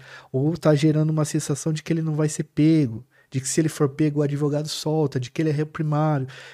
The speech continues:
Então tem várias nuances nisso daí que fazem o cara não ter total consciência do que, que vai acontecer com ele no, nesse sentido, entendeu? De vários crimes do cotidiano, do dia a dia.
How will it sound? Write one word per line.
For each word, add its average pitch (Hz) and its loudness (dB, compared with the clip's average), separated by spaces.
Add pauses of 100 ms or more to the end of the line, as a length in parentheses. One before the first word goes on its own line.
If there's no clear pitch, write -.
(100)
Então 180 2
tem 185 2
várias 190 2
nuances 170 0
nisso 147 -2
daí 147 4
que - -4
fazem 165 0
o 156 0
cara 165 0
não 165 0
ter 180 2
total 185 -2
consciência 190 0
do 190 0
que, - 4
que 247 -6
vai 233 0
acontecer 214 -4
com 202 -4
ele 180 0
no, 185 0
nesse 170 -2
sentido, 147 -4
entendeu? 135 -2 (760)
De 139 -2
vários 147 2
crimes 151 0
do 143 -2
cotidiano, 147 2
do 120 0
dia 139 2
a - 2
dia. 123 -2